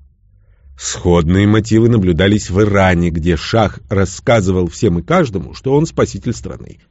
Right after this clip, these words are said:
«Мои взгляды стали чудом, спасшим страну», — говорил он в одном интервью.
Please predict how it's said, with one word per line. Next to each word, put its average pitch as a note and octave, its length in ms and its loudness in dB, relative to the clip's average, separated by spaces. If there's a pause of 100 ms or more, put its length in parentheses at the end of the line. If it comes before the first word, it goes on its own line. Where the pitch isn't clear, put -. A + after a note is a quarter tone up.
(640)
«Мои E3+ 340 2
взгляды F#3 480 4
стали G3+ 320 2
чудом, F#3 520 2
спасшим F3+ 520 0
страну», — E3+ 400 4
говорил A2+ 420 4
он F#2+ 140 2
в F2+ 60 0
одном F#2 300 2
интервью. E2+ 480 -6